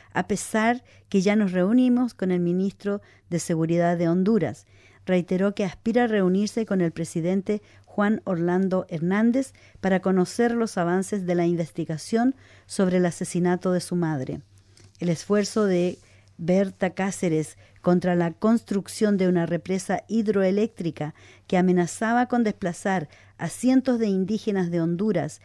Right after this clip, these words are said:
y la organización de grupos contra la extracción de recursos naturales la convirtió en una amenaza para los intereses de las transnacionales y sectores capitalistas.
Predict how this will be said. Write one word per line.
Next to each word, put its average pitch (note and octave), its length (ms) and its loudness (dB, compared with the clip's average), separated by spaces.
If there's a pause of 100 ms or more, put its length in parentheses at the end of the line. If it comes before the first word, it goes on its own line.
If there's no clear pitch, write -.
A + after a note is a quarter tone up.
(240)
y F#3+ 140 -2
la E3+ 120 2
organización E3+ 720 0
de A3 100 2
grupos F#3+ 400 -2
contra E3 340 -4
la D#3 260 -2
extracción G3 760 -4
de E3+ 100 0
recursos E3 460 -4
naturales E3 680 -2 (420)
la F3 140 -2
convirtió F3 680 0
en F3 160 0
una A3+ 180 4
amenaza G3+ 640 0 (300)
para F3+ 160 2
los E3 200 0
intereses F3 640 -4 (260)
de F3 100 0
las E3 160 -4
transnacionales F3+ 1080 -2 (180)
y C4 100 2
sectores F3 460 -2
capitalistas. - 920 -6